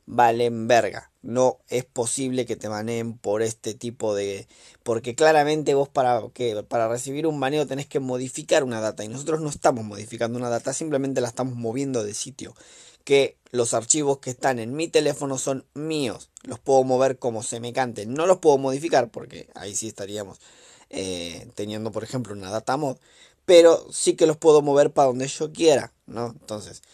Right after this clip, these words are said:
como digo, la tercera copia la pueden guardar en un pen, la pueden guardar en un ordenador, la pueden guardar en la nube, incluso si tienen ganas y usan Dropbox o alguna de esas, la pueden guardar en otro móvil o donde quieran. Entonces, dejado esta parte en clara,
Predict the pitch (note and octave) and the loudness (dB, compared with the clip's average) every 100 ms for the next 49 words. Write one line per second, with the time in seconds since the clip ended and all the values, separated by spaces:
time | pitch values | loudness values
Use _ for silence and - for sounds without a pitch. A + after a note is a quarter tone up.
0 | _ _ C#3+ D3 C#3 G#2 - A2 A#2+ B2 | _ _ 0 2 4 2 0 0 2 2
1 | D#3+ D#3 D#3 D#3 B2+ C3 B2+ B2 B2 A#2 | 4 4 6 6 6 4 4 4 4 2
2 | A#2 A#2 D3+ D3 A#2+ G#2+ A2+ A2+ A2 A2 | -4 2 4 4 2 -4 -4 -2 -2 -2
3 | G#2+ G2+ G#2 A2 B2 D3+ C#3 A2+ A#2+ A#2 | -2 -6 -8 0 4 6 4 2 0 0
4 | A2+ A2+ A2 A2 G#2+ C3+ D#3+ D#3+ C3+ A#2+ | 0 0 -2 -4 -4 0 2 2 2 -2
5 | A#2 C3 B2+ A#2+ A2 A2+ G#2+ G#2+ B2+ C#3 | -2 -2 -2 -6 -10 -10 -10 -4 0 0
6 | B2+ B2 A2+ G2 A2 G#2+ G#2 A2+ - G#2 | 0 -6 -8 -10 -8 -10 -6 -6 -6 -10
7 | G2 - G2 G2 G#2 G#2 G#2+ - - - | -12 -12 -12 -12 -10 -10 -8 -10 -16 -20
8 | - - G#2+ A2 C3 C3 C3 B2+ A#2 A2 | -20 -8 -2 2 2 2 2 2 0 -4
9 | A2 C3+ D#3 - A#2 A2 G#2+ G2+ G2 G#2+ | -2 2 2 2 0 0 -2 -4 -10 -10
10 | G#2 - - _ _ _ _ _ - B2+ | -10 -10 -16 _ _ _ _ _ -6 -4
11 | B2+ C#3 B2 A2 G2 - - F#2 G2 C3 | 2 4 4 -2 -14 -18 -16 -12 -6 2
12 | C3 C#3+ C#3 C3+ - C3 - C#3 C3 A2+ | 4 6 6 4 2 -4 -2 2 2 2
13 | C3 B2 B2+ C3 D3+ E3+ F3+ | 0 -2 -4 2 4 6 4